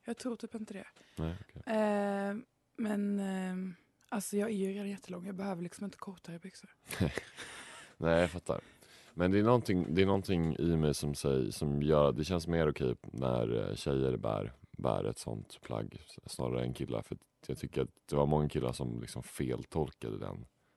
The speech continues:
Speaker 2: trenden. Det blir så himla
Speaker 1: <laughs> Då.
Speaker 2: men det blir så himla kort. Alltså, så jävla kort.
Speaker 1: <laughs> Trekvartsbyxor, typ.
Speaker 2: Nja,
Speaker 1: De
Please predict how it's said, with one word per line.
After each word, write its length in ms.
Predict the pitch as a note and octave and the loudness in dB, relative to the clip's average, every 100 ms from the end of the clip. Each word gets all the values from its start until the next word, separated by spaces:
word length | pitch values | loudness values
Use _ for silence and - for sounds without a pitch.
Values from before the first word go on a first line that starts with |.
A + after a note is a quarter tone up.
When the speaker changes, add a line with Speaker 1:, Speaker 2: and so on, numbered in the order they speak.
| _ - | _ -6
Speaker 2:
trenden. 380 | D2+ C2+ G#1 G1+ - - - - - - | -2 0 -2 -6 -10 -20 -20 -20 -20 -8
Det 60 | |
blir 100 | C#2+ | -4
så 100 | - | -4
himla 540 | B1+ F2 D#4+ G3 F#4 - | 0 10 12 12 12 12
Speaker 1:
<laughs> 160 | D4 | 8
Då. 140 | - C4 - A#3+ - - - | 6 4 4 -4 -4 -10 2
Speaker 2:
men 80 | |
det 40 | - | 4
blir 100 | F2+ | 6
så 100 | F#2+ | 4
himla 420 | E2 F#2+ E2 D#2+ | 2 4 6 6
kort. 400 | - - - - - | 4 -2 -4 -10 -2
Alltså, 220 | D2 D#2 | 0 0
så 160 | - D#2+ | -2 -4
jävla 540 | D2 - - - C2+ | -4 -2 -2 0 2
kort. 420 | - F#5 - - - - - | 8 8 8 -4 -12 -14 -10
Speaker 1:
<laughs> 320 | F4 D#4 B3+ - | -6 -4 -4 2
Trekvartsbyxor, 800 | G#3+ - G#3 G#3 - - - - | 2 4 2 0 -4 -8 -8 -12
typ. 120 | - | -8
Speaker 2:
Nja, 600 | - D#2 E2 E2+ E2 D#2+ - - | 0 6 8 8 8 6 2 -8
Speaker 1:
De 120 | - | 4